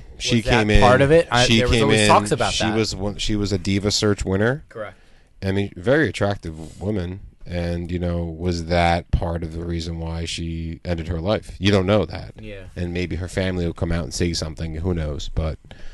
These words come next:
Speaker 1: um, I just wanted to get that out of the way, you know, 'cause I think that's a big topic that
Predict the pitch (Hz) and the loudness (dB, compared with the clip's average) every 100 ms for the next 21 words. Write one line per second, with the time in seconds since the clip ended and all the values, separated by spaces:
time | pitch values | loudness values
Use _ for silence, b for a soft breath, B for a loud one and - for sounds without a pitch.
0 | B B - 85 80 80 78 - 104 110 | B B -10 -6 -4 -6 -8 -2 2 2
1 | 104 101 90 85 92 - 85 82 80 80 | 0 0 0 -2 -4 -4 -4 -2 -4 -4
2 | 82 87 85 82 - _ _ _ _ _ | -2 -2 -2 -6 -12 _ _ _ _ _
3 | - 85 85 82 80 - 82 78 82 80 | -12 -6 -4 -4 -4 -4 -4 -4 -8 -8
4 | 90 85 - 76 85 80 - 85 85 85 | -8 -6 -6 -4 -4 -2 -4 -2 0 -2
5 | - 82 82 | -2 -4 -2